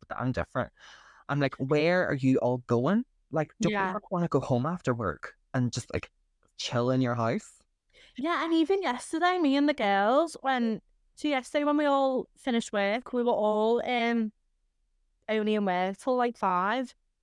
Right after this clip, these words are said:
Speaker 1: Uh-huh.
Speaker 2: We all went for food afterwards and some cocktails, um, in this place in the city centre we've been wanting to try. And I'm not joking, when we first walked in, we didn't think we were gonna get a ta-, a table. The place we were in and the place next to us were fucking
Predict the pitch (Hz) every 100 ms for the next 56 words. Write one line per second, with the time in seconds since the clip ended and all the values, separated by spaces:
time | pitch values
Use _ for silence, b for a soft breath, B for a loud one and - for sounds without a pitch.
0 | - 180 180 285 302 330 339 320 330 -
1 | 247 240 285 339 - - 254 202 - 302
2 | 320 330 302 302 254 226 - 254 277 311
3 | 339 - - _ _ _ _ _ 277 262
4 | 247 247 - 220 208 262 269 294 302 277
5 | 214 226 254 262 285 - 277 302 294 302
6 | 320 302 240 262 277 214 214 233 226 196
7 | 202 - 254 226 220 233 240 214 220 208
8 | 202 190 202 214 220 214 - 208 214 214
9 | 208 214 208 175 214 208 190 190 220 262
10 | _ _ _ _ - 285 - 285 269 -
11 | 320 330 214 233 285 240 254 262 - 240
12 | 240 220 202 - - 294 302 - 240 -
13 | - 196 - 226 247